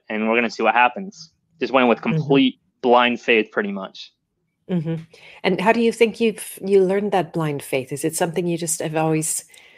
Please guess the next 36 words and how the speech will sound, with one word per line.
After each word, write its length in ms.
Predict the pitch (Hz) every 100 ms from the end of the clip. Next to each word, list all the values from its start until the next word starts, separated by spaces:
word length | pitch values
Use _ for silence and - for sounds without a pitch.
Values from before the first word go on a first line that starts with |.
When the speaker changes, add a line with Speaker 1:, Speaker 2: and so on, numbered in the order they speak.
| _ -
Speaker 2:
experienced, 880 | 165 - 160 160 160 175 180 - -
or, 320 | 160 151 147 - 165
or 160 | 156
did 160 | 156 156
you 40 |
get 200 | 160 160
there 140 | 147 143
somehow? 360 | - 139 135
I'm 160 | 131 151
always 260 | 185 190
a 60 | 180
fan 260 | - 165 156
of 80 |
showing 500 | - - 156 151 147 -
how 340 | 156 160 156 - -
people 280 | 175 160
got 340 | 143 156 143 -
there. 340 | 120 - - _ _ _ _ _
Speaker 1:
Yeah. 200 | 120 107 - _ _ _ _ _ _ _ _ _ -
A 200 | 160 165
lot 360 | 156 170 202
of 140 | 269 233
it 160 | 190
would 140 | 135 127
have 360 | - 113 117 -
to 80 |
do 420 | 120 113 120 123 113
with, 420 | 110 110 110 107 -
I 80 | 123
would 120 | 120
say, 120 | 123
the 80 | 110
way 140 | 107
I 20 | 104
was 120 | 98
raised. 600 | 98 98 113 120 -